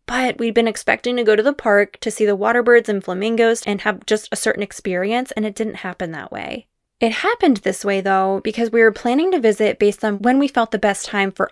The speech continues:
us would be to go and not when it was the most optimal time to see the birds that we wanted to see or to have the experience we'd hoped to have. I say this because after this happened, any trip after that that had to do with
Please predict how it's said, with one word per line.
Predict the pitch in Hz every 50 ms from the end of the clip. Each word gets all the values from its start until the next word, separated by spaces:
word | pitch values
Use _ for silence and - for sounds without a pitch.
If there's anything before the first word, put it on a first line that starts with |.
| _ -
us | 190 220 254 - - -
would | 214 196 -
be | 196 190
to | 185 180
go | - 190 180 180 175 180 - - -
and | 220 208
not | 220 220 240 -
when | 233 254 247
it | 240 - -
was | 214 202 -
the | - 202
most | 190 185 190 196 - - - -
optimal | 190 185 185 - - 208 196 185 180
time | - - 196 190 185
to | 180
see | 180 - 190
the | 175 185
birds | 170 - 180 175 175 185 196 208 202 - -
that | 220 - -
we | 220 220
wanted | 226 233 233 233 226
to | 247
see | 240 - - 254 254 262 269 277 _ -
or | 220 220
to | 220
have | 214 214 220 196
the | 190 190
experience | 185 - - 214 214 220 214 208 196 196 190 - -
we'd | 196 175 -
hoped | - - 175 165 -
to | - 165
have. | - - - 170 - - - - - - _ _ _ _ _ _ - -
I | 247
say | 247 - 269 269 277
this | 277 277 262
because | - 247 - 226 214 - -
after | - 208 226 240 - 277 269
this | 240 247 226 -
happened, | 226 208 202 202 - 202 196 190 - - -
any | 202 220 254 294
trip | 294 - 320 311 - -
after | - 220 226 220 - 233 220 214
that | 220 214 214 220 -
that | - -
had | 185 196 202
to | 208 202
do | 190 196 185
with | 190 -